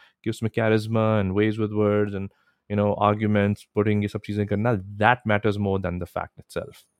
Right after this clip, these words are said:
you know? तो he says that कि in matters पे,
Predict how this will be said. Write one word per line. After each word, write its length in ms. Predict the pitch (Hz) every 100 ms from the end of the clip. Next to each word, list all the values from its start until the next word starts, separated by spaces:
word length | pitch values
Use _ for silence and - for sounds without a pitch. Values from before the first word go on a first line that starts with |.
| _ _
you 60 | 104
know? 200 | 104 127 _ _ _ _ _ _
तो 260 | 131 123 - _ _ _ _ _ _ _ -
he 120 | 131
says 360 | 131 160 139 131
that 240 | 123 120
कि 120 | 127
in 200 | 120 165
matters 380 | 147 107 113 -
पे, 280 | - 104